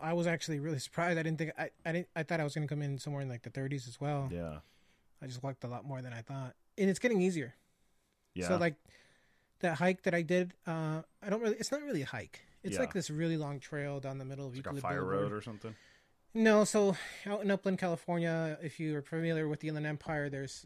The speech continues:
Speaker 1: uh, Euclid is one of the oldest streets in the, in the area.
Speaker 2: Uh-huh.
Speaker 1: And it's one of those, like, streets where there's tr-, it's got a, it's one ways and it's,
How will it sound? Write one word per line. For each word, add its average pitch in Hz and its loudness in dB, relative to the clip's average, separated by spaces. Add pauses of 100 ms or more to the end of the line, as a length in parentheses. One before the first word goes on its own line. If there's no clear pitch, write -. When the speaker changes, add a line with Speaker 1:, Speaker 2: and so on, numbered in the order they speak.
(120)
Speaker 1:
uh, 143 -4 (240)
Euclid 175 0
is 143 0
one 151 -2
of 143 -4
the 139 -4
oldest 139 -6
streets 139 -8
in 139 -6
the, 127 -8
in 131 -6
the 131 -6
area. 151 0 (140)
Speaker 2:
Uh-huh. 82 -10 (300)
Speaker 1:
And 180 6
it's - -2
one 180 2
of 180 2
those, 160 0
like, 139 -4 (400)
streets - -4
where 151 -2
there's 139 -2
tr-, - -18 (160)
it's 151 -6
got 143 -2
a, 131 -6
it's - -12
one 147 -4
ways 143 -4
and 131 -10 (500)
it's, - -10